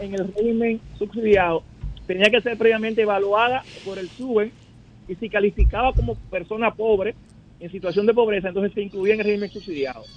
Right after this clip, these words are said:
El, esa, esa, esa restricción se eliminó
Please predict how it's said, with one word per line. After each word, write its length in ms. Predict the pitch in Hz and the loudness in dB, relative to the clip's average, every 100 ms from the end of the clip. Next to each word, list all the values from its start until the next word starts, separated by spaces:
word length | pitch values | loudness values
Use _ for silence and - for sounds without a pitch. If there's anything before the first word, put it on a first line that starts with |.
| - - - - - - | -20 -20 -20 -20 -20 -14
El, 180 | 196 202 | -8 -4
esa, 360 | 202 208 285 269 | 0 0 0 -4
esa, 680 | - 208 262 233 220 190 165 - - - | -2 -4 0 0 2 -2 -6 -12 -20 -14
esa 200 | 190 247 | -4 0
restricción 520 | 233 220 202 - 220 | 2 0 -4 -4 -4
se 100 | 208 | -4
eliminó 560 | 202 202 190 196 262 | -2 -2 -2 -2 -2